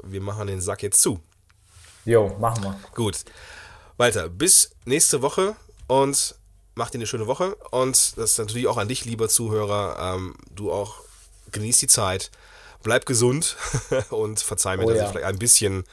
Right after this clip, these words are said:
Speaker 1: angeschlagen bin im Moment und vielleicht auch nicht ganz so, <clears throat> Entschuldigung, nicht ganz so aufmerksam wie sonst. Auf jeden Fall die Shownotes, äh, w w w punkt affenblog punkt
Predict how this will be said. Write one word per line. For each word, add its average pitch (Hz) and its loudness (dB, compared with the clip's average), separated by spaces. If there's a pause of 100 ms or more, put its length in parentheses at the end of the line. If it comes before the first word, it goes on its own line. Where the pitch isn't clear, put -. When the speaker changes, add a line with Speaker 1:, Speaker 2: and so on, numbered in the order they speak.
(320)
Speaker 1:
angeschlagen 110 4
bin 98 -2
im 98 -4
Moment 98 -6
und 110 -10
vielleicht 107 -10
auch 110 -6
nicht 110 -2
ganz 113 0
so, 110 2 (120)
<clears throat> 208 0
Entschuldigung, 117 4 (300)
nicht 101 -8
ganz 113 -2
so 107 2
aufmerksam 113 2
wie 120 -2
sonst. 107 0 (680)
Auf 120 0
jeden 202 8
Fall 165 2
die 127 -6
Shownotes, 165 2
äh, 110 -2
w 127 -2
w 120 -6
w 123 0
punkt 117 -2
affenblog 107 -6
punkt 98 -2